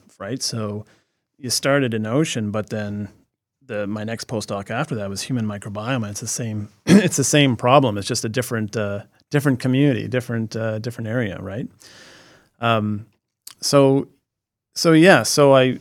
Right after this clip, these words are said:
sort of moved into human microbiome, which is really exciting because, you know, obviously the implications are there for, for human health, and then you get different diseases, and then it's a host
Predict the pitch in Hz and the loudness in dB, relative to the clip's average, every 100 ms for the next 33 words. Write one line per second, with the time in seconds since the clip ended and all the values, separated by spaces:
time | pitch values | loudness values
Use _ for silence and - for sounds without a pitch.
0 | _ - - 135 135 135 123 127 113 135 | _ -8 0 2 4 2 2 0 0 0
1 | 127 117 117 117 117 107 104 135 123 113 | 2 2 0 -2 -4 -4 -2 -2 0 -2
2 | 127 110 - 214 196 98 - 101 104 120 | -6 -8 -8 0 0 0 -4 -4 -2 -4
3 | 92 - 107 104 107 - - _ _ _ | -4 -10 -12 -12 -12 -12 -14 _ _ _
4 | _ _ _ _ _ _ _ _ _ _ | _ _ _ _ _ _ _ _ _ _
5 | 127 107 101 101 104 101 95 113 - 101 | -8 -6 -4 -6 -6 -8 -10 -12 -8 -8
6 | 98 101 95 95 98 98 101 104 95 98 | -8 -8 -10 -10 -10 -10 -10 -10 -10 -10
7 | 107 98 - 101 95 117 135 139 127 107 | -10 -10 -10 -10 -8 0 4 4 2 -4
8 | 101 95 95 95 87 107 101 95 98 120 | -8 -8 -8 -8 -8 -10 -10 -10 -6 0
9 | 143 143 143 139 120 104 95 92 - 95 | 2 2 0 0 -2 -4 -8 -10 -8 -6
10 | 95 - 123 110 107 - - - | -6 -6 -2 0 0 -4 -6 -10